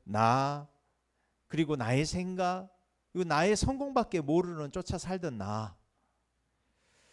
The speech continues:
이런 나에게 그리스도가 찾아오신 줄로 믿습니다. 그래서 사단이요,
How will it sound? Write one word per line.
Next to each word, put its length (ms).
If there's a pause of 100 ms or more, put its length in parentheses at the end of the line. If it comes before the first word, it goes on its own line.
(380)
이런 300
나에게 540
그리스도가 500
찾아오신 720
줄로 420
믿습니다. 640 (1000)
그래서 240
사단이요, 800